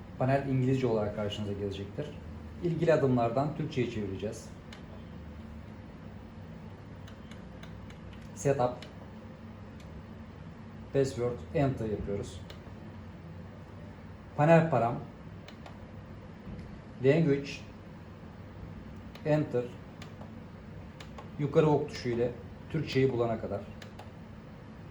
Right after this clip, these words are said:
Türkçeyi bulduk, enter'a bastık, escape. Ardından üçüncü menü,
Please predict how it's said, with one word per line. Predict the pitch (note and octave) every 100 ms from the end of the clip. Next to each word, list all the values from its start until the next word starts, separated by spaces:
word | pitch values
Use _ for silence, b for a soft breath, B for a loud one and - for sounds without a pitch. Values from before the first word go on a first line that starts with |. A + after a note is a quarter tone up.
| - - - - - - - -
Türkçeyi | F#3+ - C#3 B2+
bulduk, | A2 A#2+ - E3
enter'a | D3+ C3 A#2
bastık, | G#2 G2+ - C3+ - - - - - - - - - -
escape. | D3 - B2 A#2+ - - - - - - - - - - - - - - D#2+ D2+ - - - - - - - - - - - - -
Ardından | C#3+ E3 E3+ F3 C#3 C#3 - - - - -
üçüncü | C3 D#3 D#3 E3+
menü, | D3 B2+